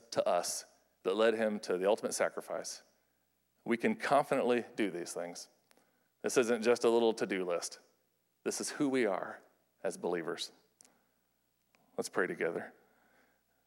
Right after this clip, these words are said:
Lord, we thank you so much for the power of Scripture and for the ways that you teach us and lead us,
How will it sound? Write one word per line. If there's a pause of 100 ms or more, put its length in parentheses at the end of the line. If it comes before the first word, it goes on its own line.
(360)
Lord,
we
thank
you
so
much
for
the
power
of
Scripture
and
for
the
ways
that
you
teach
us (320)
and
lead
us,